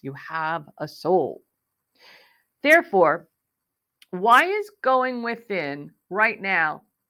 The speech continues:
the most important thing you can do on a daily basis? Twice a day if you can. It is because energies are changing,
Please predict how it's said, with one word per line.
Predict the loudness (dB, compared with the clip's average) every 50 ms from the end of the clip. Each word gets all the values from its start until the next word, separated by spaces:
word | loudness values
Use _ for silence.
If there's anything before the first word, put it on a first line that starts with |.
| _ _
the | -6 -6
most | -4 -4 -2 0 2 2 2 0 -2 -8 -8 -8
important | -8 -8 -8 _ _ _ -18 -10 -6 -4 -4 -4 -4 -8 -10 -6
thing | -6 -4 -4 -4 -2
you | -4 -4
can | -4 -4 -8 -6 -2
do | -2 -2 -2 -2 -6 -10 -14 _ _ _ _ _ _ _ _ _
on | -2 -2 -2 -2
a | -2
daily | -6 -4 -4 -4 -4 -2 -4 -4 -6
basis? | -4 -6 -6 -6 -6 -10 -12 -16 -18 -18 -18 -20 -20 -20 _ _ _ _ _ _ _ _ _ _ _ _ _ _ _ _ _
Twice | -2 2 4 4 4 2 -4
a | -12 -10
day | -6 -4 -4 -2 -2 -4
if | -6 -6 _
you | -6 -6
can. | -6 -6 -12 -12 -10 -10 -12 -12 -16 _ _ _ _ _ _ _ _ _ _ _ _ _ _ _ _ _ _ _ _ _ _ _ _ _ _ _ _
It | -4 0 2
is | 0 0 0 -4
because | _ -12 -12 -10 -12 -4 0 2 4 4 4 2 0 -2 -8 -16 -14 _
energies | -4 -2 -2 -2 -4 -6 -8 -10 -12 -8 -8
are | -8 -10
changing, | -10 -12 -12 -10 -10 -8 -8 -10 -12 -12 -14 -16 -16 -16 -20